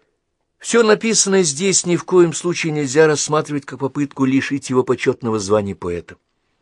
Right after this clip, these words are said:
У него есть хорошие стихи. Есть и настоящие песни, необычные, лирические, "Весёлый барабанщик", "О последнем троллейбусе", "О Лёньке Королёве", "О бумажном солдатике", "Дежурный по апрелю". Они привлекательны своеобразностью,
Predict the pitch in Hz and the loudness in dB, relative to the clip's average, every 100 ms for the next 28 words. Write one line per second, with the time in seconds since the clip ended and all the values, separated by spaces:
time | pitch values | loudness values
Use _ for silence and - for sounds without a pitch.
0 | _ _ 110 127 139 147 - 143 143 - | _ _ -4 2 4 4 2 4 4 2
1 | - 117 - 107 98 - _ _ _ _ | -8 -12 -16 -14 -14 -14 _ _ _ _
2 | _ _ _ _ _ _ _ - - - | _ _ _ _ _ _ _ -18 -2 0
3 | - 156 139 143 143 - 127 120 110 113 | 2 2 4 4 4 2 -2 -2 -2 -2
4 | 104 - 101 - - - 101 90 107 120 | -2 -4 -8 -10 -18 -2 0 2 0 0
5 | - 98 90 87 107 - - 98 90 - | -2 -4 -4 -6 -8 -10 -10 -10 -12 -14
6 | - 90 139 101 80 82 90 113 98 - | -12 0 2 2 2 0 2 2 2 -6
7 | - - _ - 87 - 107 92 85 90 | -16 -20 _ -16 -12 -6 -4 -4 -4 -2
8 | 90 101 98 - - _ - 90 104 101 | 0 -2 -4 -12 -18 _ -12 -4 -4 -4
9 | - 90 85 98 95 87 _ _ 98 92 | -6 -4 2 2 2 -2 _ _ -6 -2
10 | 90 90 - 87 80 98 87 - 90 _ | -2 -4 -6 -6 -4 -6 -6 -14 -20 _
11 | _ - 92 110 98 87 85 87 92 90 | _ -6 -2 0 0 -2 -4 -4 -8 -8
12 | - _ _ _ _ _ _ _ _ - | -16 _ _ _ _ _ _ _ _ -2
13 | 127 123 135 135 135 151 170 160 165 147 | 0 2 2 2 2 2 2 0 -4 -2
14 | 170 160 135 135 151 127 131 - 117 | 2 2 4 2 2 -2 -10 -10 -14